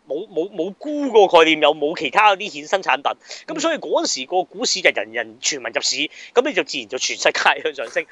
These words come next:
Speaker 2: <laughs>
Speaker 1: 咁啊就睇下邊個接，即係學你話齋爆煲啊，或者接火棒之類啦。
Speaker 2: 嗯，嗯。
Speaker 1: 咁所以我阿爸話：我敢定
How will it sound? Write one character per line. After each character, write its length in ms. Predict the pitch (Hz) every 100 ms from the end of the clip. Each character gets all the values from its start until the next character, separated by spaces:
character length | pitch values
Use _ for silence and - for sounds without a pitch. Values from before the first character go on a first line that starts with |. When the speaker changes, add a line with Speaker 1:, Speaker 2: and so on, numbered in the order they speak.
| -
Speaker 2:
<laughs> 160 | - -
Speaker 1:
咁 120 | 262
啊 40 | 277
就 120 | 185
睇 40 | -
下 160 | 233
邊 140 | 233 226
個 80 | 190
接， 160 | 165
即 140 | 151 220
係 140 | 160
學 60 | 147
你 40 |
話 100 | 139
齋 180 | 139 160
爆 160 | - 135
煲 180 | 160 151
啊， 100 | 131
或 80 | 117
者 100 | 151
接 120 | 135 -
火 100 | 123
棒 280 | 117 113
之 100 | 120 113
類 120 | 107
啦。 160 | 113 107
Speaker 2:
嗯， 80 | _ _ - -
嗯。 60 | -
Speaker 1:
咁 240 | 302 277
所 160 | - 233
以 280 | 214 175 - _ -
我 120 | 160
阿 20 |
爸 140 | 151 98
話： 160 | 101 _ -
我 140 | 160
敢 160 | - 214
定 280 | 247 110 104